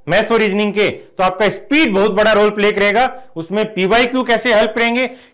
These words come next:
कैसे वो स्टैंडर्ड पैटर्न्स, कैसे स्टैंडर्ड क्वेश्चंस से आप अपनी स्पीड बढ़ा सकोगे, वो हम समझेंगे। पूरी बुक के जो अट्ठाईस सौ क्वेश्चंस हैं, एक एक सिंगल सिस्टमैटिक वे में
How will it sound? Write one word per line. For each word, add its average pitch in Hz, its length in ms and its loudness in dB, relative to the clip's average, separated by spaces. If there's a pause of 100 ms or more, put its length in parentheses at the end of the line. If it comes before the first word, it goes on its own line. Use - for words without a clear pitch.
कैसे 233 320 0
वो 269 140 2
स्टैंडर्ड 240 480 2
पैटर्न्स, 220 840 0
कैसे 220 340 0
स्टैंडर्ड 233 400 0
क्वेश्चंस 240 380 0 (400)
से 208 120 -2
आप 202 160 0
अपनी 208 200 -4
स्पीड 220 240 -2
बढ़ा 190 280 2
सकोगे, 208 560 -2 (220)
वो 165 120 0
हम 196 500 -4
समझेंगे। 180 400 -4 (600)
पूरी 262 300 0
बुक 190 280 -6
के 226 100 -2
जो 214 100 0
अट्ठाईस 208 300 0
सौ 233 80 -2
क्वेश्चंस 202 400 -8
हैं, 151 220 -6 (320)
एक 254 340 0
एक 226 180 0
सिंगल 214 500 0 (140)
सिस्टमैटिक 233 640 -2
वे 190 160 0
में 226 320 -2